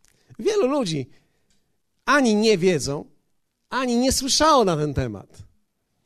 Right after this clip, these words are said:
Dlatego, że to się kojarzy z fanatyzmem. Moja mama od razu zareagowała, kiedy ja powiedziałem, "Musimy się modlić, może będziemy modlili się o tą sprawę".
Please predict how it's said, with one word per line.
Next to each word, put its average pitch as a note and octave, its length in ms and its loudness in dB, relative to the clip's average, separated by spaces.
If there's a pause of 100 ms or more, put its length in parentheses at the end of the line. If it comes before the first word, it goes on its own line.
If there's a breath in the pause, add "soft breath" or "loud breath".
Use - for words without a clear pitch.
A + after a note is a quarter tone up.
(380 soft breath)
Dlatego, A#3 360 -2
że A3 140 -2
to B3+ 160 -2
się B3 180 -4
kojarzy A3+ 600 -2
z - 60 -4
fanatyzmem. A#3+ 640 -4
Moja C4+ 280 0
mama A3+ 340 0
od G3 100 -2
razu A#3+ 280 0
zareagowała, G3+ 640 0
kiedy G3+ 160 -4
ja B3 80 -4
powiedziałem, G#3+ 340 -2
"Musimy A3 380 -2
się G#3 160 -4
modlić, A#3+ 440 -4 (220 loud breath)
może A3 200 0
będziemy A3 260 -4
modlili G#3+ 300 -4
się G#3+ 140 -4
o G3 40 -6
tą F#3+ 140 -4
sprawę". F3+ 360 -4